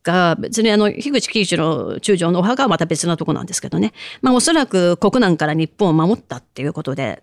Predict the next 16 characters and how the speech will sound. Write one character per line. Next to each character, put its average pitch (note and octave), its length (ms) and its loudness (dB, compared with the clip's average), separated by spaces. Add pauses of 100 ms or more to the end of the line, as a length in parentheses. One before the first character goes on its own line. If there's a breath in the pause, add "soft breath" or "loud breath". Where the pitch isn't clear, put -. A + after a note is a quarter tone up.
ま E3 120 -2
あ、 C#3+ 40 -12
時 F#3 240 0
宗 D3 180 0
と - 400 -10
ね、 G#3+ 220 0 (460 loud breath)
え - 320 -12
ー、 - 20 -14
樋 F3 140 -6
口 D#3 160 -8
喜 E3+ 120 -8
一 - 160 -10
郎 D#3 120 -10
中 - 180 -10
将 - 180 -16
が - 280 -20